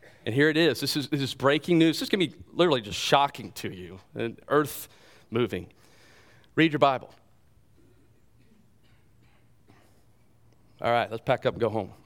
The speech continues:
<laughs> Read your Bible.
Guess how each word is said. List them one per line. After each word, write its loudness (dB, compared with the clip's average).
<laughs> -8
Read 2
your -6
Bible. -2